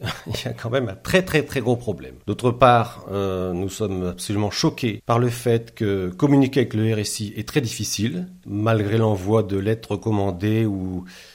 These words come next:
essayer de les appeler au téléphone, c'est quasiment impossi-, impossible. Donc, on ressent vraiment de la part de cette administration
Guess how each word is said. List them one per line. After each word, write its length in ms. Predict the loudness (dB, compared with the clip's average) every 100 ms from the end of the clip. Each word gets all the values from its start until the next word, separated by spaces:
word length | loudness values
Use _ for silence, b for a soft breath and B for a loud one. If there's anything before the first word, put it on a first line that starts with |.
| B
essayer 220 | -4 0
de 60 | 0
les 120 | 0
appeler 200 | -2 -2
au 60 | -2
téléphone, 420 | -2 -2 -2 -2
c'est 180 | -4 -4
quasiment 520 | -4 -2 -2 -2 -2
impossi-, 460 | -6 -6 -14 -14 -8
impossible. 480 | -8 -6 -10 -10 -16 -20 -20 -20 -4
Donc, 240 | 0 0 2
on 120 | 2
ressent 240 | 2 2 2
vraiment 340 | 2 2 2
de 100 | 2
la 120 | 0
part 320 | 0 -2 -2
de 60 | -4
cette 220 | -8 -8
administration 800 | -6 -6 -4 -6 -6 -2 -2 -2